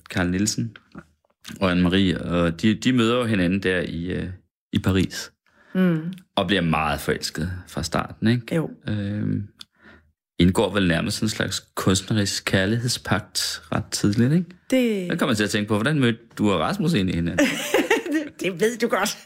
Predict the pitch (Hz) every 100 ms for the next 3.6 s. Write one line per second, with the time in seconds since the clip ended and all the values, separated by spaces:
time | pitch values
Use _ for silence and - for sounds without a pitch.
0 | 294 165 302 302 330 262 320 - 202 233
1 | 302 208 285 285 285 262 311 381 - -
2 | 226 247 349 440 _ _ - 117 226 -
3 | - _ _ - 196 214